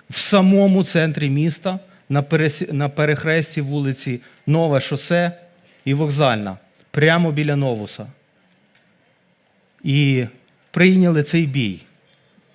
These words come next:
Сімнадцять добровольців дали бій рашистським десантникам,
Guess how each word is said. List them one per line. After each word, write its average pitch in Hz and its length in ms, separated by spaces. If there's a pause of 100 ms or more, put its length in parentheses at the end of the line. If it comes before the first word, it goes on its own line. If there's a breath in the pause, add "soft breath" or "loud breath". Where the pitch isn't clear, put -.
(3500)
Сімнадцять 180 600
добровольців 165 840
дали 160 320
бій 175 400
рашистським 147 640
десантникам, 143 760